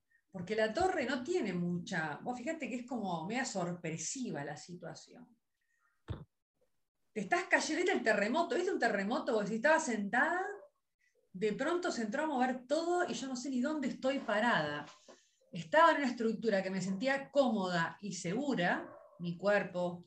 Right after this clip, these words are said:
la casa, el trabajo, una pareja, una situación de vida, no sé, algo que yo venía, quizás había situaciones de incomodidades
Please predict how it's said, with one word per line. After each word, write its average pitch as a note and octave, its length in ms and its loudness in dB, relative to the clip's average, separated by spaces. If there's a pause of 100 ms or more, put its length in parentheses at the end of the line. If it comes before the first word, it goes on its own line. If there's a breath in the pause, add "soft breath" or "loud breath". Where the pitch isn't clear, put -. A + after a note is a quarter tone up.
la D3+ 220 -6
casa, F3 720 0
el G3 160 -6
trabajo, D#3+ 760 0
una G3 220 -4
pareja, E3 640 -6 (300 soft breath)
una A#3+ 200 2
situación F3+ 420 -2
de F3+ 100 -2
vida, F3+ 420 -2
no A#3 120 -4
sé, A#3 260 -2
algo G4+ 320 4
que B3 60 2
yo D4+ 160 2
venía, C4+ 500 0 (440 loud breath)
quizás G4 360 -2
había E4+ 320 4
situaciones G#3 720 0
de G3 80 -2
incomodidades G3 960 0